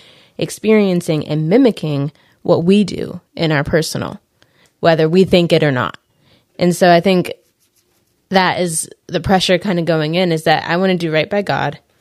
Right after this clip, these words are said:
<coughs> and I wanna do right <laughs> by the child. And so those have been thoughts that I've been having. It's not like an overwhelming pressure, like I'm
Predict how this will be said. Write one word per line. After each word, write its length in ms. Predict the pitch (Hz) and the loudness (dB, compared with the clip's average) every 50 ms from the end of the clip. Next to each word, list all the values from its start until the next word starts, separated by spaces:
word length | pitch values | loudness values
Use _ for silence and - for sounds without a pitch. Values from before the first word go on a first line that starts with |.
| _ _ | _ _
<coughs> 320 | _ _ - _ - - | _ _ -20 _ -4 -2
and 560 | - - - - - - - 135 117 175 165 160 | -2 -2 -2 -8 -12 -10 -8 -4 -2 0 0 0
I 80 | 156 | 0
wanna 220 | 156 160 165 160 160 | 0 2 0 0 0
do 160 | 156 156 147 | -2 -2 -2
right 160 | 139 - - | -2 -2 0
<laughs> 0 | |
by 140 | - 302 302 | 0 0 2
the 140 | 285 277 208 | 2 0 0
child. 480 | - 269 285 262 214 185 175 175 196 240 - - - _ _ _ _ _ _ - - - - - - - - - - | 0 0 2 2 2 2 2 0 0 -4 -8 -10 -20 _ _ _ _ _ _ -20 -20 -20 -20 -20 -20 -20 -16 -6 0
And 320 | 202 196 185 175 170 170 165 | 2 2 2 2 0 -2 -4
so 540 | - - 185 170 165 160 160 156 160 165 - _ _ _ _ _ _ _ _ _ _ _ _ _ _ _ _ _ _ _ _ _ _ _ - - _ - | 0 2 4 4 6 6 4 4 2 0 -6 _ _ _ _ _ _ _ _ _ _ _ _ _ _ _ _ _ _ _ _ _ _ _ -20 -18 _ -2
those 300 | 190 175 208 208 196 185 | 2 4 6 4 4 2
have 240 | 202 208 185 170 160 | 2 0 0 0 0
been 180 | 175 156 151 | -4 -4 -4
thoughts 440 | 160 - - 180 151 151 - - - | -4 -2 0 0 0 0 -4 -8 -8
that 80 | 151 143 | -4 -2
I've 180 | 135 139 156 | -2 -2 -4
been 120 | - - 160 | -6 -8 -6
having. 400 | - 175 160 151 143 - - - | -2 -2 -2 -2 -2 -6 -8 -10
It's 120 | 170 - | -4 0
not 160 | 196 180 - | 0 0 2
like 160 | 175 170 160 - | 0 -2 -2 -2
an 100 | - - - | -6 -6 0
overwhelming 880 | 185 190 185 175 147 156 156 147 156 170 175 170 165 156 147 147 - - | 4 4 4 4 4 2 0 2 2 2 2 4 2 2 0 -2 -4 -4
pressure, 380 | - 160 143 139 - 143 135 | -2 -2 -2 -2 -2 -4 -2
like 200 | 135 131 135 - | -2 -2 -4 -4
I'm 300 | 139 127 139 131 127 - | -6 -6 -6 -6 -8 -10